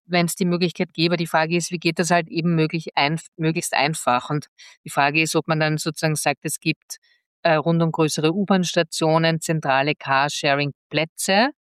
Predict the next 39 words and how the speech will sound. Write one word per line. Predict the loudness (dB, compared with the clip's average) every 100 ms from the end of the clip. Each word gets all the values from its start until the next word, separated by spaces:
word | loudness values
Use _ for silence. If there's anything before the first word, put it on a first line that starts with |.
| _ _ _ _ _
wo's | -2 -2
einfach | 0 0 0 0
ist | 2 0 -2
und | -4
zum | -2
Beispiel, | -2 -4 -6
keine | -2 2
Ahnung, | 2 0 -2
verbunden | -6 -4 -4 -2
mit | -2 0
einer | 0 2
Jahreskarte | 2 0 0 -4 -2 0 0 0 2 2 0 -4 _ _ _ _ _ _ -2
habe | -2
ich | 0
einfach | -2 -2 2
auch | 4 4 2 -2
irgendein | -4 0 0 0
Kontingent | -2 -2 -4 -2 0 -2 -6
für, | -2 2 4 2 0 -6 _ _
also | -4 -2 -4 -4
man | -4
könnte | 0 0 0
das | 0
ja | 0
alles | 0 0
sehr | 0 0
einfach | 0 -2 -4 -4
machen. | -6 -6 -8
Und | -4
du |
hast | -4 -2
eine | 0
Jahreskarte, | 2 2 0 0 -2 0 -4
okay, | -6 -2 0
dann | 0
hast | 0 -2
du | -4
auch | -4
Zugang, | -10 -2 0 0 0